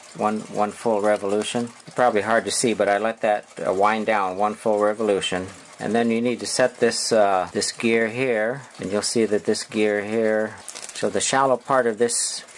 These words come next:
gear here needs to be set so that the, so that this large tooth on this one will inter-,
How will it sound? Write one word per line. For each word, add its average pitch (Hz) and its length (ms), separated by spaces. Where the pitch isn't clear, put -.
gear 120 300
here 120 260
needs 104 300
to - 100
be 98 160
set 110 360
so 104 200
that 92 260
the, 87 280
so 101 240
that 95 180
this - 240
large 117 580
tooth 127 380
on 107 240
this 135 240
one 95 300
will 104 180
inter-, 104 560